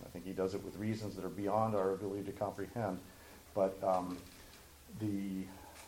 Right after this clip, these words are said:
uh, now I've lost track of what your question was, but basically the, what God, oh yeah, what God has joined together, uh, um, number one, it's in terms of His providence. He brings people together. Number two, it's in terms of the fact that we take those vows before Him. And He blesses and He sanctions that marriage.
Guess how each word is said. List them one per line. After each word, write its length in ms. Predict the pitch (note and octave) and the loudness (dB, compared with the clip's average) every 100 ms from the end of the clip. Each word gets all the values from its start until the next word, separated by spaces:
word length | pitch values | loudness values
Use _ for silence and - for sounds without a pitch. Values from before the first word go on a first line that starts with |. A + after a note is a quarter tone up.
| - - | -16 -8
uh, 60 | F#2 F#2+ | -6 2
now 140 | A2 | 2
I've 100 | G2 | 4
lost 200 | G2+ G2 | 2 2
track 200 | G#2 F#2+ | 0 -2
of 80 | - | -4
what 80 | - | -8
your 100 | - | -4
question 380 | G#2 F#2+ - F2 | -2 -2 -4 -4
was, 200 | E2+ E2+ | -4 -4
but 140 | A2 | -2
basically 440 | A#2 B2+ B2 A2+ G#2 | 2 2 2 -2 0
the, 460 | G2 - - - | -2 -8 -12 -4
what 200 | G#2 A2+ | 2 4
God, 280 | C3 C#3 - | 8 8 8
oh 60 | B2+ | 6
yeah, 160 | A2 - - | 2 0 -2
what 180 | C3 A#2+ | 0 4
God 260 | B2+ E3+ F3+ | 10 10 10
has 100 | C3 | 6
joined 260 | A#2+ A#2 A2 | 4 4 4
together, 500 | G2 G2 F2+ F2+ - - - - | 2 2 2 0 -4 -12 -16 -6
uh, 460 | F2 - - F#2+ F#2 | -4 -2 2 4 4
um, 200 | F#2 F2+ A2 | 0 -4 0
number 200 | B2 A#2+ | 4 8
one, 280 | B2 C#3+ C3+ | 10 10 8
it's 160 | - | 4
in 60 | A#2+ | 4
terms 260 | B2+ A2+ | 6 4
of 60 | G2 | 2
His 100 | F#2 | -4
providence. 720 | - G#2+ G2 E2 E2 - - - - - | 6 8 8 4 -6 -10 -16 -18 -12 -4
He 100 | A#2 | 0
brings 280 | A2+ A2 | 2 2
people 280 | G#2+ G#2+ - | 0 -6 -6
together. 440 | F#2 E2+ E2+ E2+ F2 | -4 0 0 0 0
Number 200 | G#2 G2+ | 0 0
two, 420 | - A3 A#2+ A#2 | 4 6 6 6
it's 140 | B2 | 4
in 100 | A2+ | 2
terms 300 | A2 A#2+ A2 | 4 4 4
of 80 | A2 | 4
the 80 | G#2 | 6
fact 240 | A2+ G2+ | 10 8
that 80 | A2 | 8
we 100 | G#2 | -2
take 260 | G#2 F3 - | 4 4 6
those 160 | C3+ | 6
vows 260 | A2+ G#2+ A2 | 12 12 12
before 340 | - - A2+ | 8 0 0
Him. 180 | - - - - - - - - - - - - | 0 -4 -6 -12 -16 -18 -20 -18 -18 -18 -12 -6
And 100 | G#2 | 0
He 120 | B2+ | 2
blesses 480 | A#2+ A#2+ C#3+ D3+ A#2+ | 6 10 10 8 -2
and 100 | G#2 | -2
He 80 | G#2+ | -2
sanctions 600 | - B2+ F#3+ - C#3 A#2 | 2 2 2 0 0 2
that 200 | A2 G2+ | 2 2
marriage. 540 | B2+ B2 E2+ - - | -2 -2 -4 -8 -14